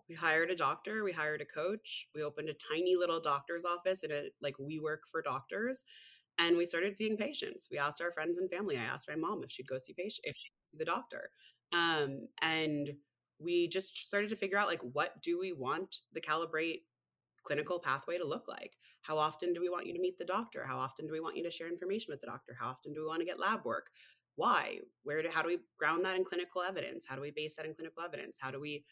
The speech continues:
figure out what the Calibrate program looks like? What pieces do you need to learn about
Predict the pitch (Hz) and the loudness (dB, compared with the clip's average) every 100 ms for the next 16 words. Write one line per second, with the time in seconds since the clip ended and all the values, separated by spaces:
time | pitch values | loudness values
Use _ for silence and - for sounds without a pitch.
0 | _ _ _ 165 165 160 165 151 160 175 | _ _ _ -2 4 4 4 2 -2 -4
1 | - 165 165 165 165 - 160 165 151 135 | -6 -2 0 0 -2 -4 -2 0 0 -2
2 | 165 - - - 139 143 - 170 165 160 | -4 -10 -12 -8 -6 -6 -6 -10 -8 -8
3 | 143 156 156 156 147 151 135 147 147 135 | -8 -6 -4 -4 -6 -6 -4 -4 -2 -2
4 | - | -4